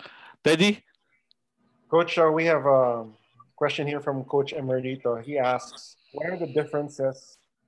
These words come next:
Speaker 2: in player temperaments, such as ability to pick up, uh, concepts, dealing with losing, mental sharpness in pressure situations, and so on,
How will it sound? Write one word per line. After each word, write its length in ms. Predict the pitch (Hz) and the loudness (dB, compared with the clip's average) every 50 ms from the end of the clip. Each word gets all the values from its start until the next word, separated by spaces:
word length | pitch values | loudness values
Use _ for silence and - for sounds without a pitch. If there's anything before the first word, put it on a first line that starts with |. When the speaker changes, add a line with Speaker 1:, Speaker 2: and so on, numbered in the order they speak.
| _ _ _ - | _ _ _ -8
Speaker 2:
in 140 | 143 139 135 | -8 -8 -4
player 280 | 143 147 147 147 147 | -2 0 0 0 0
temperaments, 720 | 147 147 147 143 139 139 151 143 127 110 107 104 - - | 0 0 -2 -2 0 0 -2 -2 -2 -4 -8 -10 -14 -10
such 260 | - - 127 - - | -10 -8 -8 -4 -2
as 240 | 139 131 123 - - - | 0 0 0 -2 -6 -10
ability 460 | 135 127 131 131 131 131 131 135 131 | -8 -4 -2 -2 -2 -2 -4 -10 -14
to 100 | 131 - | -14 -14
pick 280 | 135 - - 135 135 131 | -8 -6 -6 -4 -2 -4
up, 220 | 127 123 - - - - _ _ _ _ _ _ _ _ 135 | -4 -6 -6 -12 -20 -20 _ _ _ _ _ _ _ _ -12
uh, 220 | 127 120 113 113 113 - | -12 -10 -10 -12 -6 -2
concepts, 680 | 160 180 190 185 - - 170 165 165 165 - - - - 131 | 0 0 0 -2 -2 0 0 0 0 -2 -8 -18 -20 -20 -14
dealing 340 | 127 135 139 135 139 143 135 | -10 -8 -4 -4 -4 -4 -4
with 120 | 127 117 | -6 -6
losing, 640 | 120 131 151 156 156 151 - 151 143 147 143 143 143 - _ _ _ _ _ _ _ _ _ - | -6 -4 -4 -4 -4 -4 -4 -6 -6 -6 -8 -10 -14 -18 _ _ _ _ _ _ _ _ _ -4
mental 260 | 139 135 135 139 139 | -2 -2 -2 -4 -6
sharpness 600 | 131 - - 143 139 139 139 143 139 135 135 - | -6 -2 0 0 0 0 0 -4 -6 -6 -6 -8
in 120 | 120 123 | -12 -10
pressure 300 | 117 - 139 135 135 143 | -4 -4 -4 -2 -2 -6
situations, 720 | 131 - 135 131 - - 135 135 131 127 - 135 123 - - | -10 -12 -14 -16 -14 -10 -8 -8 -8 -8 -8 -12 -14 -12 -12
and 100 | 131 117 | -12 -10
so 260 | - - 127 123 123 | -6 -4 -2 0 2
on, 520 | 131 131 131 131 127 120 120 - 117 113 | 2 4 2 2 0 -2 -6 -10 -14 -18